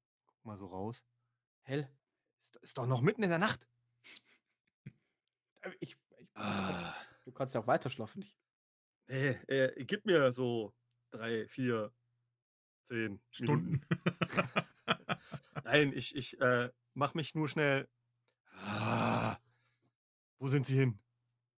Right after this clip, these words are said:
Speaker 1: Zieh mir so beim Laufen Schuh an.
Speaker 2: Giesbert ruft so über die Richtung: „Habt ihr sie?“
Speaker 3: Ich komm grad zurück. Ich hab noch den Schlafsack aufge-, aufgehoben. Und stapfe ohne Stiefel zurück zu Nuri.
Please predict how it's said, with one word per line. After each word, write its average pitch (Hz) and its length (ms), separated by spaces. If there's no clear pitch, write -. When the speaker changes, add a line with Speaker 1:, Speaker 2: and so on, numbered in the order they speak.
Speaker 1:
Zieh - 160
mir 117 140
so 104 100
beim 110 200
Laufen 117 500
Schuh 143 380
an. 127 280
Speaker 2:
Giesbert 165 360
ruft 151 180
so 147 60
über 135 120
die 131 60
Richtung: 127 280
„Habt - 380
ihr 254 60
sie?“ 247 480
Speaker 3:
Ich 139 100
komm 151 160
grad 151 180
zurück. 147 500
Ich 139 120
hab 139 100
noch 139 120
den 127 120
Schlafsack 147 380
aufge-, 151 420
aufgehoben. 139 640
Und 127 100
stapfe 123 680
ohne 131 260
Stiefel 127 380
zurück - 320
zu - 120
Nuri. 101 340